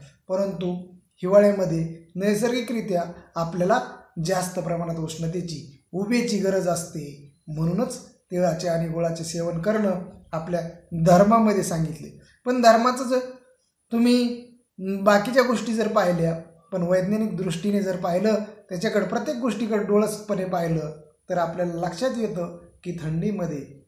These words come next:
आपल्याला उबेची गरज असते आणि ती ऊब पुरवण्याचं काम हे आपल्याला बिछाण्याच्या ऐवजी हा जो नैसर्गिक जे पदार्थ आहेत, जे घरातील पदार्थ आहेत,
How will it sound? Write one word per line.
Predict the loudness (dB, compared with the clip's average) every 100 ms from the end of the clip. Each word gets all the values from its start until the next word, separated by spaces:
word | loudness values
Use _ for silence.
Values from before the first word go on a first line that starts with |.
| -16
आपल्याला | -12 -6 -4
उबेची | -4 -4 -4 -4 -4
गरज | -2 -2 -4
असते | -6 -8 -12 -12 -20 _ -8
आणि | -4
ती | -4 -2
ऊब | 0 0 -2
पुरवण्याचं | 2 4 6 4 -2 0
काम | 2 4 4 0 -10 -18 _ -2
हे | 0
आपल्याला | 2 0 2 4 2 -4 -18 -20 _ _ -2
बिछाण्याच्या | 2 4 4 2 6 6
ऐवजी | 6 4 2 0 -4 -6 -14 _
हा | -6 2 4 2 -2 -18 _ -4
जो | -2
नैसर्गिक | 0 -2 -2 0 0 -2 -12 -20 _ -4
जे | -4
पदार्थ | 2 8 8 8 4
आहेत, | 2 0 -4 -6 -16 _ -2
जे | 0
घरातील | 6 4 4 -2
पदार्थ | 0 2 2 0
आहेत, | -2 -2 -4